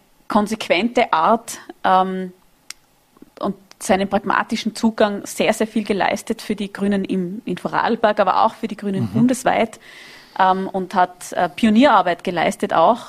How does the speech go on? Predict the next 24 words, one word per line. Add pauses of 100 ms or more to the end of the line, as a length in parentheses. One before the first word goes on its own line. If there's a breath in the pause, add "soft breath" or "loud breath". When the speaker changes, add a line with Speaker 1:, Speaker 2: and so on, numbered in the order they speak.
Speaker 1:
nach, (240)
also
mit
Rudi
Anschober,
Speaker 2:
Mhm.
Speaker 1:
der, (680)
also
nach
Rudi
Anschober,
der
in
Oberösterreich
die
erste
Koalition, (400 loud breath)
äh,
begründet
hat. (440 loud breath)
Und
ich
glaube,
ähm,